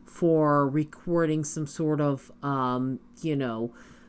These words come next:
uh, like, paranormal activity. And, and in a sense, that's, that's cool because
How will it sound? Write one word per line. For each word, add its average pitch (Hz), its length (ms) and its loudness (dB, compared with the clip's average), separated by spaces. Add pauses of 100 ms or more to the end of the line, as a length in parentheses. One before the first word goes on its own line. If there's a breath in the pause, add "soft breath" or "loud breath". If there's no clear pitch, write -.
(140)
uh, 165 120 0
like, 156 320 0
paranormal 151 600 2
activity. 92 680 -8
And, 165 340 0
and 202 200 2
in 202 120 4
a 202 60 2
sense, - 800 -2 (800 soft breath)
that's, 196 640 0 (420)
that's - 460 0
cool 196 760 6
because 160 960 2